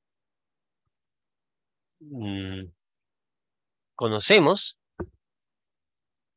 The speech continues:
son producidos de consecuencia por la varia estrella en las varias fases,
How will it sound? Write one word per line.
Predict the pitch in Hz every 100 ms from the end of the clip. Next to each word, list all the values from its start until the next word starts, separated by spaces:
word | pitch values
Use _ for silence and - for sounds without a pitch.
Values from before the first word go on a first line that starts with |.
| _ _ _ _ _ _ _ _ _ _ _ _ _ _ _ _ _
son | - 180 147
producidos | 156 185 - 110 101 101 -
de | - 143
consecuencia | 123 117 107 104 107
por | 113 107
la | 104
varia | 110 110 110 104 107 104 -
estrella | - - 120 110 113
en | 113 117
las | 104
varias | 101 101 98
fases, | - 110 - - -